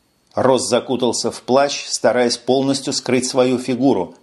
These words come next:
как это делают подлинные хозяева плаща.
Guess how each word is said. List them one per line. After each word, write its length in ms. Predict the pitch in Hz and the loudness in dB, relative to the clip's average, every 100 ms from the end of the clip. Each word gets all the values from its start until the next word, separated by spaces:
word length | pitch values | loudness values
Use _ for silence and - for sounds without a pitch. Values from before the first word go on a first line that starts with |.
| _ | _
как 200 | 110 113 | -2 -2
это 180 | 104 104 | -2 -2
делают 500 | 90 123 127 127 - | 0 2 2 -2 0
подлинные 540 | 117 110 127 131 131 | 0 0 -2 0 0
хозяева 540 | 127 110 110 104 104 | 0 -2 2 0 0
плаща. 580 | 104 110 107 - 98 76 | 0 0 0 -2 -2 -2